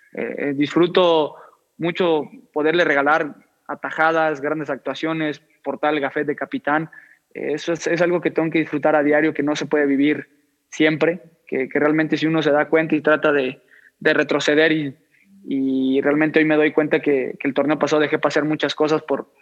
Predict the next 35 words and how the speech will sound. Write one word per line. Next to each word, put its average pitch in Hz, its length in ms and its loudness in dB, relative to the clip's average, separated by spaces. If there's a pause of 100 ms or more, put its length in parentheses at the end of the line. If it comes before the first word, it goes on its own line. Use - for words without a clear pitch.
por 143 120 0
diferentes 147 440 0
circunstancias 156 760 0 (580)
y, 127 360 -2
y 143 40 -2
te 151 100 2
repito, 190 360 2
o 147 40 2
sea, 139 400 0
por 139 160 2
mí 170 400 2
me 143 160 -2
quedaría 151 420 4
toda 156 140 2
la 147 140 0
vida. 165 280 0 (380)
Hay 156 140 -2
diferentes 160 420 -2
factores 160 480 -2
que, 135 460 -8
que 143 100 -6
pueden 160 300 0
perjudicar 147 680 0
el 156 140 -6
que 147 120 -4
yo 156 180 -2
pueda 160 240 2
quedarme 156 360 0
o 147 40 -2
el 139 60 -10
que 135 100 -8
yo 147 80 -2
me 151 100 -6
pueda 139 280 -4
ir, 160 180 -4